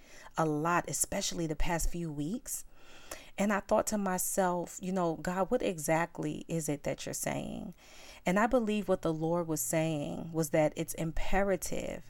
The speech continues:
that in this hour, that in this season, we know exactly who we are in Him. We are not mistaken.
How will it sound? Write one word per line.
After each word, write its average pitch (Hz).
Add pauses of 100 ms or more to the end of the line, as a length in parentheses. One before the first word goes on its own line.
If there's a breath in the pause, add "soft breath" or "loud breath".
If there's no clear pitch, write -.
(180)
that 170
in 156
this 160
hour, - (180)
that 160
in 160
this 170
season, 165 (320 loud breath)
we 180
know 165
exactly - (160)
who 175
we 156
are 147
in 139
Him. - (500 loud breath)
We 175
are 160
not 165
mistaken. 185